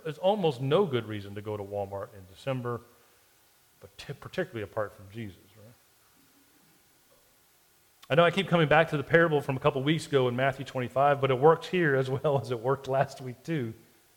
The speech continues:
When the she-, the sheep and the goats are separated and, and they are told, you know, how God does or does not recognize them,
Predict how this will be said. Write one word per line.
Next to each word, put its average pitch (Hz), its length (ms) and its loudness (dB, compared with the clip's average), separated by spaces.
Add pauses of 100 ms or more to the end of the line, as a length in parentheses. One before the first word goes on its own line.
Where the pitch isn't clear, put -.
(880)
When 131 160 0
the 139 80 2
she-, 170 340 4
the 127 80 -4
sheep 196 300 -2
and 143 100 2
the 139 60 2
goats 156 320 6
are 139 60 -4
separated 160 720 4
and, 117 200 -4
and 117 140 -6
they 120 200 -2 (200)
are 120 80 -2
told, 143 600 0
you 135 80 -2
know, 117 100 0
how 139 240 0
God 131 380 2
does 139 280 4
or 123 80 0
does 117 220 -10
not 139 320 0
recognize 135 580 0
them, 131 300 -4